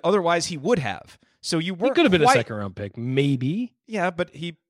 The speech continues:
Speaker 1: probably would have
Speaker 2: Eh,
Speaker 1: gone.
Speaker 2: eh,
Speaker 1: So
Speaker 2: no,
Speaker 1: that's what
Speaker 2: but
Speaker 1: I'm
Speaker 2: he
Speaker 1: saying.
Speaker 2: had the ability to go pro. He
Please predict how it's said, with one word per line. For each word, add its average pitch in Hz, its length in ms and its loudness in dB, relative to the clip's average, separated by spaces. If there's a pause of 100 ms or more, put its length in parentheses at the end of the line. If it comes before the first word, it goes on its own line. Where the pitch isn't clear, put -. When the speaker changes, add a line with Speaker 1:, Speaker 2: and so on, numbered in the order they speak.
Speaker 1:
probably 160 240 -2
would 151 120 -6
have 143 80 -8
Speaker 2:
Eh, - 20 -8
Speaker 1:
gone. 196 200 -2
Speaker 2:
eh, - 20 -14
Speaker 1:
So 320 160 4
Speaker 2:
no, 320 60 6
Speaker 1:
that's 233 180 -2
what 262 120 0
Speaker 2:
but 208 60 -2
Speaker 1:
I'm 285 60 4
Speaker 2:
he 302 60 6
Speaker 1:
saying. 285 120 4
Speaker 2:
had 320 140 2
the 285 140 4
ability 220 500 4
to 196 180 2
go 180 280 4
pro. - 140 -2 (200)
He 262 540 2